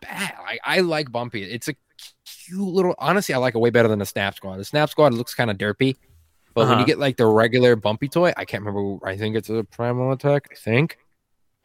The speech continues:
Speaker 1: Um, off the top of my head, Bumpy's adorable. That is definitely, so you guys have all talked about, I mean, everyone, we've all talked about it. Voicemails, th-, everyone, you, yourself, Jen, we've all talked, like, Stiggy Moloch was supposed to be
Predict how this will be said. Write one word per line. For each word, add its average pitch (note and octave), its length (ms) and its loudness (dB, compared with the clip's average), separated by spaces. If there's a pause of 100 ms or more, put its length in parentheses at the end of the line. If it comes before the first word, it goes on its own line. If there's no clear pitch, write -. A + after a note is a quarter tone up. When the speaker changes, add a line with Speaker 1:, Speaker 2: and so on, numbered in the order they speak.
Speaker 1:
Um, A2 380 2
off A2 160 -2
the - 40 -8
top A#2+ 80 4
of A#2 40 -4
my A2 100 2
head, A#2+ 300 2 (400)
Bumpy's F#3 440 0
adorable. A#2 920 2
That B2+ 220 4
is D3 120 2
definitely, F3 520 4 (800)
so E3+ 100 -2
you B3+ 100 4
guys B3+ 160 6
have D#3+ 80 2
all C#3 100 6
talked B2+ 280 2
about, G#2 320 -2
I A2+ 40 -6
mean, A#2 160 -2
everyone, D3 360 0
we've C#3+ 160 0
all C#3+ 160 4
talked G#2+ 340 -4
about G2+ 220 0
it. G2+ 180 -2 (640)
Voicemails, B2 1000 6
th-, B2+ 140 2
everyone, A#2 460 2
you, A#2 180 4
yourself, A#2 320 2 (480)
Jen, B2+ 500 0
we've B2 120 -6
all B2+ 80 2
talked, A#2 220 0
like, G#2 240 -6
Stiggy F#3 260 2
Moloch C#3+ 380 6
was A#2 180 4
supposed - 360 -2
to G2+ 60 -8
be F2+ 520 -8